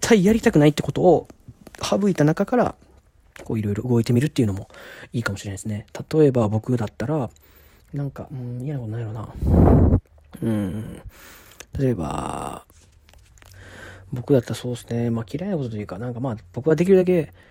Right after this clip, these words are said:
人目につくようなこととか、目立ちたがり屋が、目立ちたがり屋なんで、あの、あんまりこう人が知らないとか、なんかそんなこう、いや、自分がやってもあんまり目立たないみたいなことはあんまり興味がないというか、うん、好きではないので、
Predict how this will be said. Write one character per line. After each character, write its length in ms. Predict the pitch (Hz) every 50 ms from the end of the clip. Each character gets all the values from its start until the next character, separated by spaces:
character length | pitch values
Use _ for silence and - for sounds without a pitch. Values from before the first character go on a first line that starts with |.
| _ _
人 180 | - - - 185
目 120 | 180 175
に 100 | 170 165
つ 100 | 160 -
く 100 | - -
よ 100 | 131 131
う 20 | 120
な 80 | 107
こ 80 | 110 -
と 80 | - -
と 80 | -
か、 260 | - - 101 - - - - -
目 80 | 120
立 220 | 117 127 127 - -
ち 20 |
た 100 | - 143
が 80 | 139 143
り 80 | 151
屋 60 | 156 160
が、 120 | 170 170 - - - - - _ -
目 160 | - 135 127
立 360 | 131 139 - - - 143 143
ち 20 | 135
た 200 | - 160 156 156
が 120 | 151 151
り 100 | 151 151
屋 100 | 156 156
な 80 | 147 107
ん 100 | 98 98
で、 360 | 110 117 120 110 95 - - _ - - - - - _ _ _ _
あ 100 | - 113
の、 100 | 107 -
あ 40 | 170
ん 120 | 196 196
ま 80 | 190 185
り 60 | 175
こ 100 | - 143
う 20 |
人 200 | 127 - - 156
が 280 | 147 147 143 139 139 - _ _ _ _ _ _ _ _ _
知 180 | - - - 147
ら 100 | 147 147
な 100 | 135 113
い 60 | -
と 80 | - -
か、 220 | - 92 - 92
な 100 | 95 107
ん 20 | 107
か 100 | - 120
そ 120 | - 113
ん 100 | 107 107
な 100 | 104 107
こ 340 | - - 95 92 90 - _ _ _ _ _ _ _ _ -
う、 40 | 180 202 - _
い 80 | - 139
や、 60 | - -
自 140 | 135 123 127
分 100 | 131 127
が 80 | 127 131
や 60 | 143
っ 40 | -
て 80 | -
も 160 | 120 127 110
あ 40 | 131
ん 20 | 135
ま 80 | 147
り 60 | 135
目 100 | 113 117
立 120 | 117 123 -
た 60 | 185
な 80 | 170 123
い 40 |
み 100 | 107 110
た 60 | 107 104
い 20 |
な 60 | 104
こ 80 | - -
と 80 | - 104
は 160 | 101 95 -
あ 40 | 190
ん 120 | 220 240
ま 80 | 226 226
り 160 | 220 214 - _ _ _ _ _ _ _ _ _ _ _ _
興 160 | - - 175 143
味 80 | 117
が 40 | 107
な 80 | 107 107
い 40 | 107
と 80 | -
い 20 | 101
う 20 | 95
か、 260 | - 101 92 82 73 _ _ - - - - - - - _ _ _ _ -
う 40 | 147
ん、 140 | 127 120
好 60 | 120 -
き 220 | - - - 185
で 80 | 139 120
は 100 | 104 104
な 120 | 101 107
い 60 | 110
の 100 | 110 104
で、 380 | 104 131 139 131 113 98 -